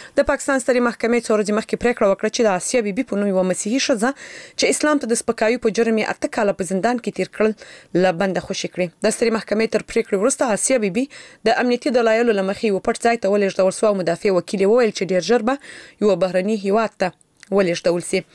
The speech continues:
آسیا بیبي د پنځو بچیانو مور او د رومن کاتولیکي کلیسا پیروانه ده. د فرانسې او هسپانیې حکومتونو هغې ته د پناه ورکولو وړاندیز کړی دی. د عفوې د نړیوال سازمان په ګډون د بشري حقونو د څارنې نړیوالو ادارو د آسیا بیبي د ازادۍ پریکړه ستایلې، خو د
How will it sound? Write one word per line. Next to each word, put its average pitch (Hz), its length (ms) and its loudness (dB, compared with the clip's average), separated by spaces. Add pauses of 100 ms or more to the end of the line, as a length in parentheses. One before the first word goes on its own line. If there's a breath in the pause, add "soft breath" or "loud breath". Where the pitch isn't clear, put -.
(240 loud breath)
آسیا 220 320 2
بیبي 247 240 0
د 214 180 0
پنځو 214 300 0
بچیانو 233 440 0
مور 240 240 2
او 233 80 2
د 185 160 2
رومن 180 240 0
کاتولیکي 233 380 -2
کلیسا 175 380 -2
پیروانه 180 540 0
ده. 180 60 0 (580 loud breath)
د 247 140 2
فرانسې 262 400 0
او 262 160 0
هسپانیې 233 500 0
حکومتونو 196 500 -2
هغې 185 320 -2
ته - 120 -8
د - 100 -4
پناه 190 240 0
ورکولو 190 400 0
وړاندیز 170 380 0
کړی 165 200 2
دی. 170 100 0 (460 loud breath)
د - 100 4
عفوې 233 200 0
د 220 100 2
نړیوال 208 380 2
سازمان 202 320 0
په 196 100 0
ګډون 190 220 2 (400 loud breath)
د 277 140 2
بشري 240 280 0
حقونو 226 320 -2
د - 120 -10
څارنې 214 400 2
نړیوالو 196 520 2
ادارو 180 360 2
د 214 240 2
آسیا - 200 0
بیبي 208 220 -2
د 208 160 4
ازادۍ 180 360 0
پریکړه 254 320 -2
ستایلې، 247 360 0 (420 loud breath)
خو 262 160 4
د 240 160 -2